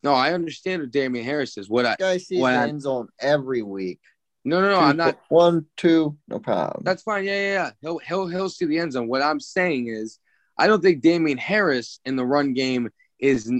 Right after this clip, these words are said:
Speaker 1: is enough to beat the Chargers because I know Mac Jones isn't beating the Chargers. So I'll take, I'll take L A. Um, you switching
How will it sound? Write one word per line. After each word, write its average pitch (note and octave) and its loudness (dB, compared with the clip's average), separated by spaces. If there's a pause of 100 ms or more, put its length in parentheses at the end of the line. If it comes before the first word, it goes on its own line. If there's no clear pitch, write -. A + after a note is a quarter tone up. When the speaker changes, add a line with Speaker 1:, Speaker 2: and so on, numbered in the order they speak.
(120)
Speaker 1:
is C3 -2
enough B2 -2 (520)
to C3 -2
beat B2+ 0 (760)
the A#2+ -6
Chargers A2 -2
because A#2+ -4
I C3 0
know D3+ -2
Mac C#3+ -4
Jones C3 -8
isn't A2 -4
beating A2+ 0
the G#2 -4
Chargers. A2 -2 (300)
So A#2+ 0 (360)
I'll A#2+ 0
take, G2+ -4 (140)
I'll A#2+ 0
take G#2+ -4
L F#2+ -8
A. D#2+ -10 (680)
Um, A#2+ 4 (1900)
you - 2
switching C3+ 6